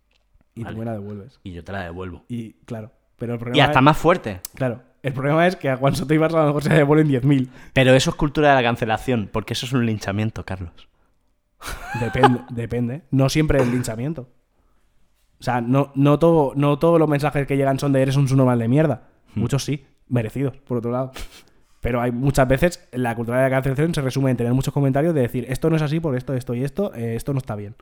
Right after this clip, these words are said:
Speaker 2: Bueno, <laughs> o te voy a matar.
Speaker 1: Que sí.
Speaker 2: Te voy a matar, J K Rowling, por terfa. Eso
Speaker 1: Que
Speaker 2: es la
Speaker 1: sí.
Speaker 2: cultura de la cancelación también.
Speaker 1: Que sí, que sí. Vale. Pero yo no, tampoco, tampoco estoy muy de acuerdo con lo de la cultura de la cancelación, ¿eh?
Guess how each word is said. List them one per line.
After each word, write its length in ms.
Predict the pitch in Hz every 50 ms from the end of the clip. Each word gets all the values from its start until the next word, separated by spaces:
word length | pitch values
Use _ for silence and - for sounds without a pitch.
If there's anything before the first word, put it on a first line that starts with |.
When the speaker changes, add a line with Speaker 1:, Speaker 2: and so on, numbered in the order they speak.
| _ _ _ _ _ -
Speaker 2:
Bueno, 300 | - 92 90 92 95 -
<laughs> 500 | - - - - _ - - - - -
o 120 | - 120
te 100 | - -
voy 140 | 101 92 92
a 80 | 98 104
matar. 500 | 104 92 85 - - 95 95 - - _ _ - - - -
Speaker 1:
Que 280 | - - 175 190 147 101
sí. 100 | - 156
Speaker 2:
Te 60 | -
voy 140 | - 139 139
a 80 | 147
matar, 260 | 151 151 143 147 151 127
J 260 | - - 131 147 139
K 100 | 139 139
Rowling, 340 | 135 139 139 143 143 143 139
por 180 | 117 131 113 104
terfa. 380 | - 127 127 123 - - 107
Eso 120 | 104 104 120
Speaker 1:
Que 40 | 120
Speaker 2:
es 60 | 131
la 60 | 135
Speaker 1:
sí. 60 | -
Speaker 2:
cultura 320 | - 147 151 127 127 120 113
de 60 | 113
la 60 | 117
cancelación 440 | 120 123 151 127 120 110 127 131 120
también. 240 | 101 110 104 110 113
Speaker 1:
Que 60 | 117
sí, 160 | 156 180 190
que 120 | 170 160 131
sí. 360 | - 160 156 135 147 165 - _ _ _ _ _ _ _ -
Vale. 320 | 110 123 127 120 120 165 - _ _ _ _ _ _ _ _ _
Pero 340 | - 123 117 113 107 98 - _ _ _ _ _
yo 220 | - 131 151 165 156 - -
no, 460 | 131 131 135 135 139 143 143 151 160
tampoco, 440 | 151 147 143 156 170 208 202 180 147
tampoco 320 | 135 - 139 139 151 165 196
estoy 120 | - 185
muy 100 | 170 160
de 60 | 147 135
acuerdo 240 | 123 131 127 123
con 60 | 120 120
lo 60 | 120
de 60 | 120
la 100 | 120 120
cultura 200 | 120 117 117 117
de 20 | 113
la 60 | 110
cancelación, 400 | 110 110 107 104 104 110 110 120
¿eh? 60 | 151